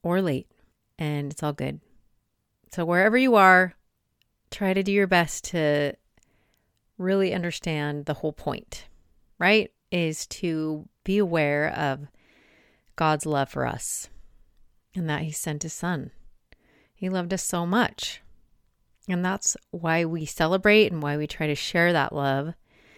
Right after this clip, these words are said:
through presents and gifts and cards and all the things we're doing. So as we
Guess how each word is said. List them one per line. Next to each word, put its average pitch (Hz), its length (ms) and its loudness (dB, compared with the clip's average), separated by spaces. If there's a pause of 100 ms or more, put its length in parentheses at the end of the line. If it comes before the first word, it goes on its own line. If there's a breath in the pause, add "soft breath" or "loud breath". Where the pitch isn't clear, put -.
(380 soft breath)
through 139 200 -10
presents 233 580 2
and 160 160 -4
gifts 214 400 4
and 151 140 -8
cards 196 560 -2
and 175 80 -6
all 202 160 -2
the 208 80 -2
things 190 320 -4
we're 170 100 -4
doing. 135 460 -6 (500)
So 220 580 12
as 190 360 8
we 180 580 4